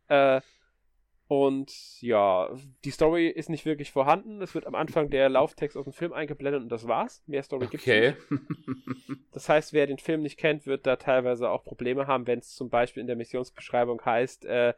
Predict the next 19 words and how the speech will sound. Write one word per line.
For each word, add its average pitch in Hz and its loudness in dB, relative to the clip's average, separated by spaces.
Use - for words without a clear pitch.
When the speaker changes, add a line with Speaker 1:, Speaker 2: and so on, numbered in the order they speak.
Speaker 1:
„Beschütze 151 -6
Jar 123 -6
Jar 127 -6
Binks“, 143 -8
und 131 -12
dann 120 -4
weißt 117 2
du 127 -6
nicht, 131 -8
wer - -2
Jar 107 -4
Jar 147 -2
ist. - -8
Du - -12
kannst 151 2
es 147 -12
dir 147 0
durch 131 -8
die 120 -10